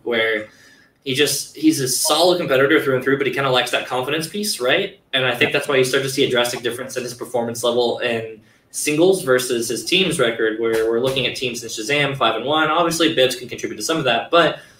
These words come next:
looking at just Brandon's stats separately, seven point eight, I mean, he's up almost a two-point difference in round one.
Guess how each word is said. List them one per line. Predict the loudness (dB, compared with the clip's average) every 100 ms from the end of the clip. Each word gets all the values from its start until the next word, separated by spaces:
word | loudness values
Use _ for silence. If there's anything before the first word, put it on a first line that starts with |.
| _
looking | -2 0 0
at | 0
just | -2 0
Brandon's | 0 0 -4 0
stats | 0 0
separately, | 0 0 2 2 2 0 -6 _ _ -14
seven | -2 0 0
point | 0 2
eight, | 4 2
I | 2
mean, | 0
he's | 0 2
up | 4 2 -4 -6
almost | 0 2 2 -2 -6
a | -4
two-point | -2 0 0 0
difference | 0 -2 -6
in |
round | -8 -6
one. | -6 -8